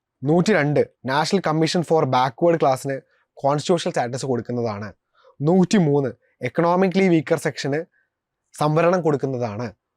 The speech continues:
നൂറ്റിനാലില് നമ്മൾ എന്താ ചെയ്യുന്നത്?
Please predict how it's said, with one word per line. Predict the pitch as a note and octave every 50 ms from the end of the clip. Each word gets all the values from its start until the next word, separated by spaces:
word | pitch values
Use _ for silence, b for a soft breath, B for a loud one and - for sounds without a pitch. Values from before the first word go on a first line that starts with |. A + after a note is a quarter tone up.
| _ _ -
നൂറ്റിനാലില് | C3+ D3+ F3+ G3 G3 - A3+ G#3 E3+ D3+ D3 D3+ E3+ F3+ F3+ C#3+ - - _ _ _ _ _ _ _ _ -
നമ്മൾ | C3 C#3+ C#3+ C3 A#2 - _ _ _ _ _ _ _ _ _ _ _ _ _ _ _ _ _ _ -
എന്താ | C#3 D3 D#3
ചെയ്യുന്നത്? | E3 D3+ D#3+ D3 D3 D3 C3 C3 A#2+